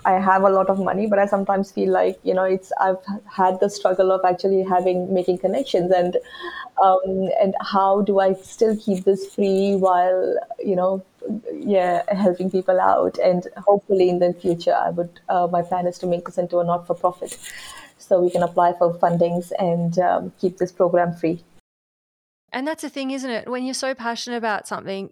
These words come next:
Speaker 2: and you just want people to benefit from it, y-, you give everything. And, and sometimes we give away that project or, um, whatever it is for free when there is a limit to that. Um, because, yeah, it, we burn ourselves out. We actually need money to,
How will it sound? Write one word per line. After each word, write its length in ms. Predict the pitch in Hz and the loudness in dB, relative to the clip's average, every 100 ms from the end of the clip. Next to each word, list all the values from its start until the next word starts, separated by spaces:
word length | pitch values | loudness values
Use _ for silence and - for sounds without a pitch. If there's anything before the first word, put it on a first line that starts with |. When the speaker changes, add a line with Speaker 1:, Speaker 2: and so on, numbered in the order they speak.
| - | -10
Speaker 2:
and 300 | 196 202 196 - | -8 -6 -10 -10
you 180 | 214 | -8
just 220 | 220 240 254 | -6 -6 -4
want 260 | 226 - | -6 -6
people 320 | - 208 214 | -8 -8 -6
to 60 | 185 | -6
benefit 480 | 175 175 196 214 - | -6 -6 -6 -10 -8
from 200 | 190 175 | -8 -6
it, 220 | 165 - _ _ | -8 -12 _ _
y-, 100 | - - | -20 -18
you 220 | 214 233 | -8 -6
give 180 | 254 269 | -4 -4
everything. 560 | 202 196 220 196 160 - | -4 -6 -8 -10 -14 -10
And, 200 | 196 190 | -8 -6
and 300 | 170 196 185 - | -6 -8 -10 -8
sometimes 440 | 214 208 220 202 | -8 -6 -6 -8
we 60 | 202 | -10
give 180 | 214 | -10
away 300 | 196 185 180 | -8 -6 -6
that 220 | 185 175 - | -6 -8 -10
project 580 | 185 175 175 170 160 - | -10 -10 -8 -10 -12 -12
or, 360 | 170 170 170 _ - - - | -12 -12 -14 _ -20 -20 -12
um, 300 | 180 175 175 190 | -10 -8 -10 -10
whatever 440 | 196 202 202 190 | -6 -4 -4 -4
it 80 | 180 | -6
is 200 | 180 165 | -8 -10
for 160 | 190 | -14
free 420 | 170 - 185 180 175 | -14 -10 -8 -6 -6
when 400 | 175 175 170 170 _ - | -8 -8 -12 -16 _ -20
there 260 | 196 202 208 | -8 -4 -4
is 140 | 214 | -4
a 60 | 196 | -6
limit 320 | 190 202 - | -8 -8 -8
to 140 | 214 | -8
that. 300 | 202 240 320 _ _ | -6 -6 -8 _ _
Um, 320 | 185 180 175 175 | -14 -12 -12 -14
because, 360 | 180 185 175 - | -14 -14 -12 -8
yeah, 220 | 311 196 | -6 -6
it, 220 | - 214 | -6 -8
we 160 | 214 233 | -6 -8
burn 300 | 240 240 233 | -6 -6 -4
ourselves 400 | 226 233 214 196 | -6 -6 -6 -4
out. 200 | 202 190 | -6 -4
We 100 | 226 | -4
actually 340 | 220 - 220 | -6 -8 -10
need 300 | 196 190 202 | -8 -8 -6
money 280 | 196 185 175 | -6 -8 -10
to, 340 | - 180 180 | -10 -8 -8